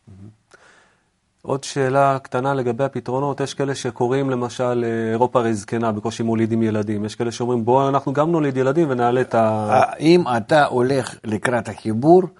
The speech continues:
Speaker 2: בתוך הזרם הזה, בתוך הנטייה הזאת,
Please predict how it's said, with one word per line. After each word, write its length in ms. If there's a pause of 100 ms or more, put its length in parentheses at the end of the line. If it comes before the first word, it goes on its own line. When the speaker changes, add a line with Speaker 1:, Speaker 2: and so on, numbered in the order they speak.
(340)
Speaker 2:
בתוך 460
הזרם 640
הזה, 240
בתוך 340
הנטייה 580
הזאת, 280